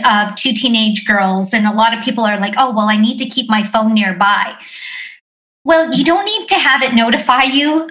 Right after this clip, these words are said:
about every email or text coming in. You can actually set notifications, and I did this for my kids, that for my daughters, I get notified if they're texting or calling. Those come through, but I shut off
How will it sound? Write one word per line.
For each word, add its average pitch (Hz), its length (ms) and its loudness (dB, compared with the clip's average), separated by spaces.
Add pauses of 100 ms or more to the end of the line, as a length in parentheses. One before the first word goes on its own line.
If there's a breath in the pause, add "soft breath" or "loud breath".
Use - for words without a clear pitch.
about 214 340 2
every 302 320 2
email 247 560 2
or 220 80 2
text 220 420 -2
coming 196 280 2
in. 190 240 0
You 214 160 0
can 233 120 -2
actually 254 580 -2
set - 440 -2
notifications, 226 1040 0 (160)
and 233 380 -2
I 233 140 2
did 220 180 -2
this 240 180 -4
for 233 120 -2
my 214 200 0
kids, 202 400 -2 (880 loud breath)
that 233 540 2 (340)
for 262 240 4
my 277 200 4
daughters, 233 500 4 (180)
I 240 220 4
get 240 180 2
notified 240 760 2
if 220 180 -2
they're 214 160 2
texting 226 480 -2
or 214 160 2
calling. 202 500 0
Those 269 300 0
come 285 340 0
through, 240 360 -2
but 214 180 0
I 202 120 2
shut 240 380 0
off 220 260 2